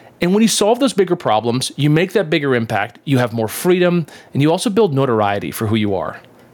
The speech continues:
People want someone who's a big, uh, who's, like, a big problem solver.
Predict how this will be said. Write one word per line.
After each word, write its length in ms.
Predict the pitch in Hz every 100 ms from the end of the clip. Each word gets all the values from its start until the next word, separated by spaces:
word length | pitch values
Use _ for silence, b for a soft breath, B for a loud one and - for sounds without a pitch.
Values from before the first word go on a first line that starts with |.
| _
People 320 | - 196 247
want 500 | 143 131 170 185 -
someone 420 | - 175 143 117
who's 160 | 117 120
a 40 |
big, 400 | 117 110 151 151 135 113 _ -
uh, 360 | 117 113 104
who's, 180 | 107 131
like, 160 | 135 127
a 40 |
big 300 | 110 160 151
problem 340 | - 117 113 101
solver. 400 | 92 71 -